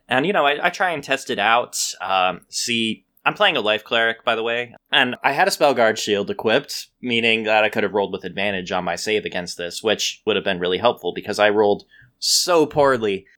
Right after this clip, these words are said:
Long story short, I got true polymorphed permanently into a giant pink bunny, and it was only through Rachel's, uh, D M kindness that I was able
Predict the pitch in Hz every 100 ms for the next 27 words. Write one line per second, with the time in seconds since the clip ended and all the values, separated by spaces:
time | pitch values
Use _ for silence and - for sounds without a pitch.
0 | - 185 160 147 135 - 139 123 113 127
1 | 113 107 117 120 113 110 - - 147 143
2 | 131 123 120 120 117 113 - - 135 123
3 | 110 95 104 107 107 107 107 - 104 101
4 | 110 104 101 104 98 123 110 101 107 110
5 | 107 117 110 104 113 107 104 98 104 107
6 | 101 110 98 98 98 - 101 98 107 117
7 | 110 101 - 143 113 104 98 - 110 107
8 | 107 117 104 104